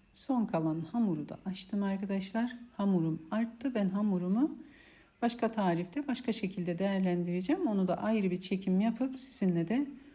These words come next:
paylaşacağım inşallah. Son hamurumu da tepsiye koyuyorum. Üstüne yumurta sarısı sürüp yüz yetmiş derecelik fırında kızarana kadar pişiriyorum. Benim fırın biraz yüksek ısıda.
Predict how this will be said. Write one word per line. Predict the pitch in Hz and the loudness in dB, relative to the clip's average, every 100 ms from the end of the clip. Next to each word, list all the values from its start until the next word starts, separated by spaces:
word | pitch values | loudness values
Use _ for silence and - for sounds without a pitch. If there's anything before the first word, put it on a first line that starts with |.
| _ - | _ 2
paylaşacağım | 254 226 202 - 180 180 180 | 4 6 4 0 -2 0 2
inşallah. | 202 233 - 214 208 233 269 262 - | 2 0 0 0 0 0 0 -4 -6
Son | - 269 | 2 4
hamurumu | 196 180 170 170 170 | 4 2 0 -2 -4
da | 196 196 | -8 -4
tepsiye | 262 262 - 165 - | -4 -2 -2 -4 -2
koyuyorum. | 202 226 214 214 220 226 - | 0 2 2 2 0 -2 -4
Üstüne | 226 - - 165 | -6 -4 -4 -2
yumurta | 165 196 233 240 240 | 0 4 6 6 4
sarısı | 233 214 202 - 196 | 2 0 0 -2 -6
sürüp | - 220 262 - - - - - - - | -2 -2 -2 -4 -14 -20 -20 -20 -20 2
yüz | 285 285 285 | 4 6 6
yetmiş | 277 262 - 214 | 6 6 6 6
derecelik | 196 185 170 180 | 6 6 2 0
fırında | - 220 220 190 196 254 285 - | -2 0 4 4 6 4 0 -2
kızarana | - 254 190 180 180 | 0 2 2 2 2
kadar | 220 294 | 2 0
pişiriyorum. | - - 185 170 170 180 - - - - - - - - _ - - - - | -2 -2 0 2 2 0 -4 -12 -20 -20 -20 -20 -20 -20 _ -20 -20 -14 -2
Benim | 202 202 | 2 2
fırın | 185 175 190 180 | 2 0 2 2
biraz | 170 190 - - | 0 -4 -6 -8
yüksek | 170 - 180 180 | -8 -4 -4 -4
ısıda. | 175 - 170 196 277 | -4 -4 -2 -2 -4